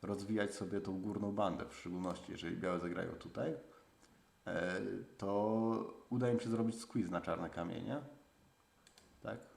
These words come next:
możemy sobie dostać jakieś ruchy i bardzo łatwo można tutaj, e, rozwijać,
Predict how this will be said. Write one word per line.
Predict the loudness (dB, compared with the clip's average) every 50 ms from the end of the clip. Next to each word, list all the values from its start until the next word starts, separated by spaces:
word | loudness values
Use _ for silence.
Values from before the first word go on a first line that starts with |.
| -20 -20 -16
możemy | -14 -12 -10 -10 -10 -10
sobie | -12 -12 -10 -10 -8
dostać | -10 -10 -10 -10 -12 -12 -12
jakieś | -16 -16 -16 -12 -10
ruchy | -8 -8 -6 -4 -4 -4 -4 -6 -10 -18 -20 -20 -20 -20 -20 -20 _ _ 6
i | 6 6
bardzo | 8 6 6 6 4 4 4
łatwo | 6 6 6 6 4 2 4
można | 4 4 4 4 2 0 0
tutaj, | 0 -2 -4 0 2 2 2 2
e, | 0 -2 -4 -6 -6 -4 -4 -2 -2
rozwijać, | -2 -4 -4 -4 -2 0 0 2 0 0 -4 -8 -12 -14